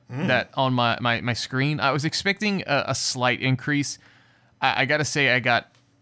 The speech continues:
Speaker 2: a lot better results than I anticipated. Now, I am using, you know, H D Retrovision, you know, component cables as well, but I'm still on my two chip snes. I haven't got my, you know, my snes Junior modded back from Voltar just yet. Um,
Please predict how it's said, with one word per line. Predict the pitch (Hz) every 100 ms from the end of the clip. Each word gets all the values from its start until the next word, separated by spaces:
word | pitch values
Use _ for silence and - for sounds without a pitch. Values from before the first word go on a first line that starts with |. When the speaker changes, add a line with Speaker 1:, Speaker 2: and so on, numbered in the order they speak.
| _
Speaker 2:
a | 127
lot | 117 104 110 110 110 107 -
better | - 113 123 120 117
results | 113 104 110 110 -
than | 113 107
I | 110
anticipated. | 107 117 110 107 104 67 92 117
Now, | 110
I | 120
am | 143
using, | 143 131 123
you | 104 120 123
know, | 110
H | 127 113
D | 131
Retrovision, | 117 117 120 110 113 113 110 107
you | 113
know, | 107
component | 110 113 113 107
cables | 120 113 104 107 -
as | 107
well, | 107 123 120 120 - - -
but | 135
I'm | 123
still | - 170 165
on | 139 139
my | 123
two | 117 - 135
chip | - 143
snes. | - 156 151 147 -
I | 117
haven't | 127 120
got | 123 120
my, | 117 113 110 - -
you | 135
know, | 120
my | 113 110 110 - _ _
snes | - 139 123 113
Junior | 123 120 117 113
modded | 107 110 110 110 104
back | 110 107 -
from | 113 104
Voltar | 117 117 117 113 110
just | 117 -
yet. | 117 110 - _ - - _ _ _ 123
Um, | 113 110 107